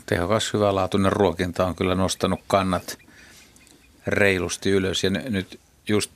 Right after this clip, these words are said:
tähän aikaan esimerkiksi niin merikotkia näkee aika hyvin, että muutto on käynnissä, että etelästä myös tulee koko ajan lisää, että, ja sit on nämä talvehtivat linnut, että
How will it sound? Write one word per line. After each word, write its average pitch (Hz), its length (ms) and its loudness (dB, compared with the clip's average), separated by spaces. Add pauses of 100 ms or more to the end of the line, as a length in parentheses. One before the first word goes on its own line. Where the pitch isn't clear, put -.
tähän 101 260 4
aikaan 82 420 0
esimerkiksi 80 500 -4
niin 90 80 0
merikotkia 87 800 0 (440)
näkee 92 380 2
aika 87 200 2
hyvin, 87 340 0
että - 200 -6
muutto 90 360 0
on 87 100 0
käynnissä, 90 500 0
että - 300 -8 (760)
etelästä 87 480 0
myös 87 220 0
tulee 90 260 2
koko 87 320 0
ajan 82 260 4
lisää, - 460 0
että, - 220 -10 (540)
ja - 80 -10
sit - 200 0
on 82 140 0
nämä 82 140 2
talvehtivat - 720 -2
linnut, - 320 -12
että - 300 -10